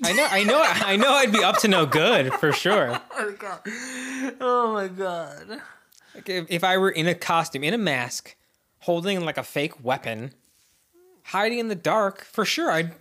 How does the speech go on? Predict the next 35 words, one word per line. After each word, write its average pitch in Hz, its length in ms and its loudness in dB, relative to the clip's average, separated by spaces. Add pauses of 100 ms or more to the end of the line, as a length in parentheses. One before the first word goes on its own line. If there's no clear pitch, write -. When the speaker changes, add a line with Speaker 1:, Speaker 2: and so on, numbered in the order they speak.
(340)
Speaker 2:
Method 220 500 0
actors. 123 720 -6
Speaker 1:
I'd 185 160 -4
be 220 80 -2
up 233 100 2
to 226 100 -6
no 240 120 0
good. 262 160 -2
Speaker 2:
They're 208 100 0
method 208 360 -2
actors. 123 680 -6
<laughs> - 40 -20 (460)
What 180 180 -2
do 202 60 -2
you 214 100 0
want 196 200 -2
'em 180 120 -2
to 156 100 -6
do? 139 160 -8 (1400)
Very, 165 400 -6
very 170 320 -4
fine 139 260 -10
people 113 380 -18 (720)
in 156 80 -6
the 143 80 -4
haunted 135 280 -8
Speaker 1:
On 156 100 -2
both 214 180 0
Speaker 2:
house. - 20 -10
Speaker 1:
sides. - 400 -10
Speaker 2:
On 165 160 0
both 165 220 0
sides. 123 500 -8 (360)
You 156 260 -6
know, 135 240 -6